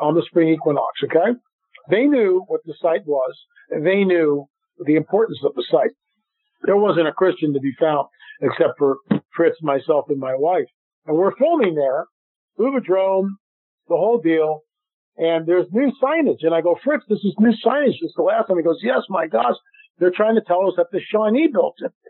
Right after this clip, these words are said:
So when I talked to Chief Joseph about that, he got ira-, irate. He just said, "No, I, I can, I'll send you a clip from Chief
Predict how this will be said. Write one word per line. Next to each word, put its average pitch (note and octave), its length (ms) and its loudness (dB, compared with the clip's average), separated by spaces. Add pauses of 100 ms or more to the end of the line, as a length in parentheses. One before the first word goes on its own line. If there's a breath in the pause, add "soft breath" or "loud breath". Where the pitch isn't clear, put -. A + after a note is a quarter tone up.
(280 loud breath)
So F#3 120 0
when G#3 120 2
I G#3+ 80 2
talked C#4 320 -2
to A3 60 -6
Chief B3+ 220 0
Joseph C4 440 0
about D#3 380 -2
that, C#3+ 220 -2 (400)
he C4 180 2
got G3+ 280 2
ira-, F3+ 420 0
irate. F3 520 0
He E3+ 180 -6
just E3+ 180 -10
said, D#3 200 2
"No, G3 420 0 (540)
I, D#3+ 60 -2
I G#3 300 0
can, F#3+ 200 2
I'll F#3+ 260 -2
send A#3+ 240 2
you F#3 320 4
a D3 220 2
clip A#3 280 0 (440)
from E3 180 0 (140)
Chief A#3+ 160 2